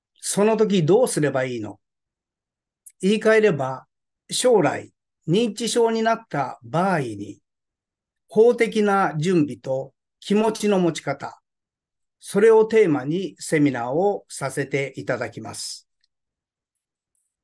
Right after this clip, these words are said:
認知症のため、銀行の窓口で自分、自分の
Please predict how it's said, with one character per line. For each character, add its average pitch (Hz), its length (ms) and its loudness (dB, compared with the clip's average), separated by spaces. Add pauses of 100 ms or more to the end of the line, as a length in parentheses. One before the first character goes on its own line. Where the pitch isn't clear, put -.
(2000)
認 196 280 4
知 233 120 0
症 214 220 0
の 196 140 0
た 175 140 0
め、 156 360 2 (580)
銀 214 360 0
行 226 160 -2
の 220 80 -4
窓 214 280 0
口 160 300 -6
で 135 400 -8
自 160 220 0
分、 220 320 -4
自 156 180 -2
分 247 220 -4
の 233 320 -2